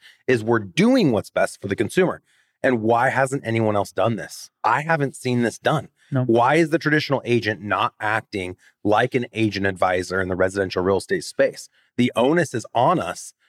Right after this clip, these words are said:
Speaker 1: to make sure we protect the consumer. It's not just opening doors any longer. If we're gonna
Speaker 2: Right.
Speaker 1: stay relevant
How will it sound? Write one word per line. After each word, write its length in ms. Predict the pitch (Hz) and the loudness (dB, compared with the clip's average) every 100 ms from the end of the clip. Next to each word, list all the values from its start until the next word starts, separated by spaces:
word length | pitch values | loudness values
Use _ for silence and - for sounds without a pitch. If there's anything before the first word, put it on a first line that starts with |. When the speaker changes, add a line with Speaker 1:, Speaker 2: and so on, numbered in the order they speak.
| _ | _
Speaker 1:
to 60 | 131 | 0
make 220 | 127 123 | 2 2
sure 140 | - 127 | 0 0
we 120 | 110 | 0
protect 420 | - - 113 _ | -4 -2 -2 _
the 80 | - | -10
consumer. 520 | 101 90 156 135 95 _ _ - | -8 -2 0 0 -6 _ _ -6
It's 140 | 110 | 0
not 220 | 117 127 | 0 2
just 160 | 131 113 | -2 0
opening 420 | 123 - 123 113 | 0 2 2 2
doors 340 | 120 139 143 | 2 2 2
any 160 | 113 104 | -2 -2
longer. 320 | 98 90 87 | 0 -2 -2
If 100 | 85 | -2
we're 100 | 113 | 0
gonna 140 | 135 127 | 0 -2
Speaker 2:
Right. 100 | 120 | -2
Speaker 1:
stay 180 | 120 | 0
relevant 500 | 107 101 123 139 156 | 2 2 2 0 -2